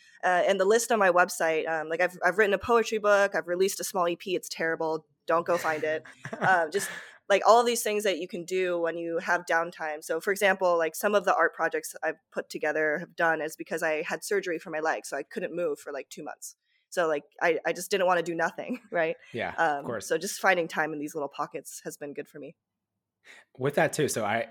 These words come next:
Speaker 2: that drive is obviously echoed by, uh, a decent number of founders as well. How do you actually rip it, rip yourself away from work? Like, is it just you structure it? 'Cause I'm, like, I'm curious 'cause I have the same issue.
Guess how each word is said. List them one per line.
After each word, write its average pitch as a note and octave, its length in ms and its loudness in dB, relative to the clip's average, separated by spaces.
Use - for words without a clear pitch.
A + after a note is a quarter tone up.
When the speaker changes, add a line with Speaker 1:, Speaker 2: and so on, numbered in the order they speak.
Speaker 2:
that B2 320 -2
drive A#2 380 0
is A#2 120 -4
obviously A#2+ 240 -4
echoed A2+ 280 -6
by, G#2+ 340 -2
uh, G#2 380 -12
a G2+ 40 -18
decent G#2+ 320 -10
number G#2 200 -6
of G#2 80 -6
founders A2 380 -4
as G#2 120 -10
well. A#2 280 0
How D3 280 8
do F#3 100 4
you G3+ 200 8
actually C#3 580 2
rip B2 240 0
it, B2+ 140 2
rip B2+ 140 0
yourself C3 260 2
away A#2 120 0
from G#2+ 160 -10
work? G2+ 360 -8
Like, B2+ 320 0
is C3+ 160 0
it D3+ 140 4
just C3+ 200 -2
you C3 60 0
structure C#3 460 2
it? C#3+ 280 4
'Cause B2+ 140 -6
I'm, C#3 200 2
like, C#3+ 240 0
I'm C#3 200 4
curious D3 260 4
'cause B2 120 -4
I B2 80 2
have A2 80 0
the A2+ 60 -8
same A#2 200 -4
issue. A#2 320 0